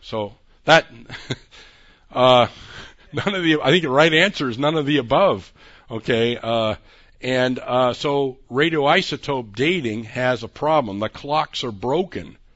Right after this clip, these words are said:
Okay, and if we understand that, we could correctly interpret the radioisotopes.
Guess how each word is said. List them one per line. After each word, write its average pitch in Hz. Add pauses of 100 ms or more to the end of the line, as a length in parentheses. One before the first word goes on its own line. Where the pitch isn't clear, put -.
(540)
Okay, 107 (400)
and 131
if - (280)
we 131
understand 143
that, 110
we 131
could 117
correctly 151
interpret 127
the 113
radioisotopes. 117